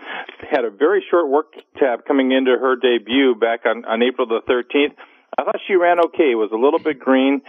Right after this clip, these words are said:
and she came back to work eight days later, a half mile, and then Steve Asmussen now wheels her back in thirteen days.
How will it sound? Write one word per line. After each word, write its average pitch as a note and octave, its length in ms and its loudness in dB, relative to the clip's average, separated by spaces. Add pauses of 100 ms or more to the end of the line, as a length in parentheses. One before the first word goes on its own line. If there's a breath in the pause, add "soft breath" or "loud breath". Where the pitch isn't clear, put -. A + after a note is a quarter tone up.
(360 loud breath)
and B2 400 -2
she C3 100 -6
came D#3 260 -2
back D3+ 240 -2
to C#3+ 80 -2
work C3 260 -2
eight C#3 220 0
days C3+ 280 0
later, C3 320 2
a G#2 80 0
half A2+ 300 -2
mile, B2+ 400 -2
and B2+ 140 0
then A#2 200 0 (100)
Steve C3+ 200 0
Asmussen C3 440 -4
now A#2+ 120 2
wheels B2+ 300 2
her A#2+ 80 0
back C#3 320 -2
in G#2+ 100 -12
thirteen C3+ 540 -4
days. C3+ 280 2